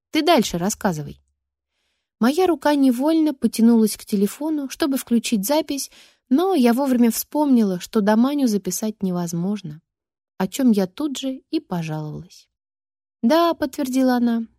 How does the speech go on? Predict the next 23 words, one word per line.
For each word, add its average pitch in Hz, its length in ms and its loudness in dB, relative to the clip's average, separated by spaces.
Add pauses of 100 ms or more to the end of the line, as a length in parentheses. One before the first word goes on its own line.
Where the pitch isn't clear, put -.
«это 330 220 0
можно 285 300 2
сделать 269 440 -2
только 285 420 -2
в 233 140 -8 (100)
Аверее. 214 800 0 (920)
Здесь, 349 360 4
в 262 80 -2
этом 277 240 0
мире, 277 460 2
не 208 160 0
хватает 302 500 -2
магии, 185 560 -2
чтобы 214 340 0
записывать 233 720 -4
волшебных 180 640 -4
существ». - 720 -12 (760)
«Кстати, 240 640 -2
о 233 100 0
волшебных 302 480 0
существах», 202 800 -6
сказала 185 420 -4
я. 165 300 -10